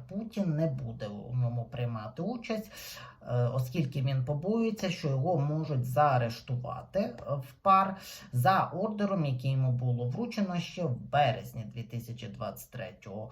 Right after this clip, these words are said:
року Міжнародним судом. І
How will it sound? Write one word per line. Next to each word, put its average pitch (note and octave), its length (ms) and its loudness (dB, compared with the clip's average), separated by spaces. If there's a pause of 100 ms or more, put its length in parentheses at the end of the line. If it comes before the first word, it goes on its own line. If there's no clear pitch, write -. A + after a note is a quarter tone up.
(140)
року A3+ 380 0 (220)
Міжнародним D3 960 2 (280)
судом. B2+ 460 -4 (920)
І G3+ 200 4